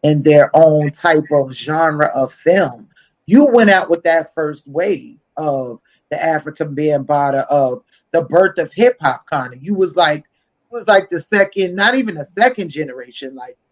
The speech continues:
you just kinda, you know, right in the gate with them. So to, to me, as being younger, it was like you was a,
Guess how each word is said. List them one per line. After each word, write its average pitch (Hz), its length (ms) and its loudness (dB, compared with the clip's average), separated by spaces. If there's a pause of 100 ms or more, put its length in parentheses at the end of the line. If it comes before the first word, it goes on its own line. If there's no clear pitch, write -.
(280)
you 220 120 0
just 170 400 -2
kinda, 156 300 0
you 175 120 -10
know, 139 360 -2 (440)
right 165 580 2
in 175 180 2
the 156 80 -4
gate 165 360 0
with 202 300 -2
them. 143 240 -2
So 139 460 0 (420)
to, 156 400 4 (240)
to 151 100 -4
me, 220 520 -4
as 160 340 2
being 165 460 -14
younger, 170 640 0 (420)
it 180 140 -2
was 170 160 -8
like 165 260 -2
you 196 120 -6
was 196 180 -4
a, 143 80 -14